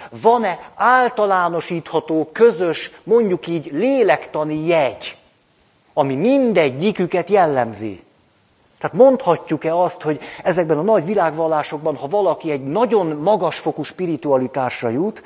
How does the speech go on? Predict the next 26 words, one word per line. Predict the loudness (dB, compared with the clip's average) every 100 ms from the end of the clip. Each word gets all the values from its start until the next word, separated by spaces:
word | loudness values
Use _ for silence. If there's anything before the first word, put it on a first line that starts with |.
| -20 -6 0
akkor | 2 2
ezek | 2 2 0
a |
lélektani | 0 0 0 -2 -4 0
jegyek | 0 0 -2
őket | -2 -2 0
jellemzik, | 2 4 4 0 0 -4 -10 -10 -18 _ _ _ _ _
attól | 0 0 0 -4
függetlenül, | -2 0 0 0 -4
hogy | -4
ez | -2
melyik | -2 -4 -2
vallásban | -2 -2 -2 -4 -4 -4
van. | -4 -4 -8 -18 -14
És | -12 -8
kiderült, | -4 -2 0 -2
hogy | -4 0
vannak | 0 0 -2 -6 -6
ilyen | -6 -6 -8
jegyek, | -10 -10 -10 -10 -10 -16 _ _ _ _ _ -20 -20 -12
és | -8 -4
ezek, | -2 0 -2 -4 -20 -20 _ _ _ _ -6 -4 2
csapom | 4 4 0
össze | 0 -6 -6
a | -4 -4
kezem, | -8 -6 -4 -6 -8